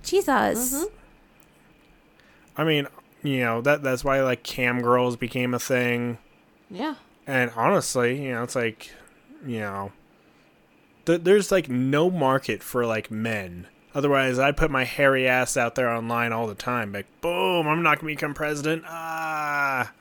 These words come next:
Speaker 3: You know, like, "Look at
Speaker 2: Yeah.
Speaker 3: it, boys."
Speaker 1: I mean, there's a smaller market for you, I guess.
Speaker 3: There's zero market for me.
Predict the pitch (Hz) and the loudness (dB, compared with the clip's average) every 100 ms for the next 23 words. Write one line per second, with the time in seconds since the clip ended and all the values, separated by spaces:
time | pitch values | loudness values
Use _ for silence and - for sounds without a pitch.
0 | - - _ _ _ _ 151 131 107 104 | -20 -20 _ _ _ _ -12 -8 -6 -4
1 | 113 131 131 160 175 170 175 160 151 160 | -4 -4 -4 0 2 4 4 2 2 4
2 | 160 160 165 170 170 453 453 466 - - | 4 6 4 4 2 2 2 0 -2 -8
3 | _ _ _ _ - - - 220 240 196 | _ _ _ _ -8 -6 -2 0 0 0
4 | 165 - - - 57 - - - 120 107 | -4 -8 -10 -12 -14 -10 -10 -10 -10 -8
5 | - - 156 156 147 127 143 131 123 139 | -10 -4 4 4 4 0 -4 -4 0 2
6 | 135 123 117 107 104 - 104 95 92 | 2 2 -2 -4 -8 -14 -12 -12 -12